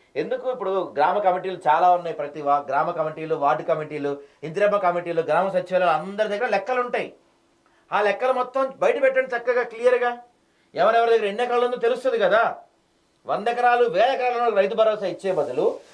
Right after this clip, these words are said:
పది ఎకరాల లోపు ఉన్నోడికి ఇవ్వండి, కౌలు రైతులకు ఇవ్వండి, మిగతా డబ్బులు మిగులుతాయి. మొన్న దొడ్డు బియ్యం వేసిన వాళ్ళకి బోనస్ ఇవ్వండి. ఇవేమీ చేయకుండా ఇట్లాంటివి చేసి మరి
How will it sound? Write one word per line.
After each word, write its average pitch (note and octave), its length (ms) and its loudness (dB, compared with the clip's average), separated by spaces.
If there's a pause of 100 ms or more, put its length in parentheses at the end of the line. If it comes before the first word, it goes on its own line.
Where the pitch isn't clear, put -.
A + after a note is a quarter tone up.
(160)
పది F3+ 160 4
ఎకరాల C#4 260 2
లోపు C4 140 4
ఉన్నోడికి B3 360 0
ఇవ్వండి, A#3 340 -2 (580)
కౌలు C#4 280 2
రైతులకు C4+ 340 2
ఇవ్వండి, A#3+ 460 -2 (680)
మిగతా C#4 280 0
డబ్బులు C#4 280 2
మిగులుతాయి. B3+ 460 2
మొన్న A3+ 280 -2
దొడ్డు G#3 240 0
బియ్యం C#4 220 2
వేసిన C4+ 240 4
వాళ్ళకి C4 220 0
బోనస్ C4+ 400 0
ఇవ్వండి. A#3+ 400 -4 (1040)
ఇవేమీ A#3 420 2
చేయకుండా A3 920 2 (500)
ఇట్లాంటివి G#3+ 440 -4
చేసి A#3 140 -4
మరి F3 140 -4